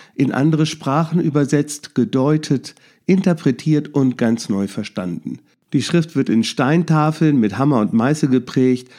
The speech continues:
mit Keilen in feuchten Ton gedrückt, mit Federn auf Papyrus geschrieben,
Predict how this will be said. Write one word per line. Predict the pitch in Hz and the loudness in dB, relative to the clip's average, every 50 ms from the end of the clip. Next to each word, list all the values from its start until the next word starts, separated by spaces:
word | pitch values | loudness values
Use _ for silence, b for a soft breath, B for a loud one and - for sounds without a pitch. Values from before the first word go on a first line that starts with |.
| B B B B | B B B B
mit | B 113 110 - - | B 0 0 0 -2
Keilen | - 135 131 147 160 160 156 147 123 | -2 0 2 2 4 4 4 4 2
in | 110 98 | 0 0
feuchten | - - 117 110 104 - - 110 | 0 0 -2 -2 -2 -2 -2 -2
Ton | - - 151 160 170 156 | -2 0 0 2 2 2
gedrückt, | 123 131 123 - 131 139 135 - - - - b b b b b b b b b | 0 0 0 0 -2 -2 -2 -4 -10 -18 -20 b b b b b b b b b
mit | - 120 107 110 | -2 -2 -2 -2
Federn | - - - 147 151 160 160 151 151 - | -4 -2 0 2 2 2 2 2 2 0
auf | - 113 - | 0 -4 -4
Papyrus | - 151 190 - - 175 165 156 151 151 - | -4 -4 -2 0 0 2 2 2 0 0 0
geschrieben, | - 131 - - - 147 139 139 135 143 147 147 147 | -4 -4 -2 -2 -2 0 0 2 2 2 0 0 -4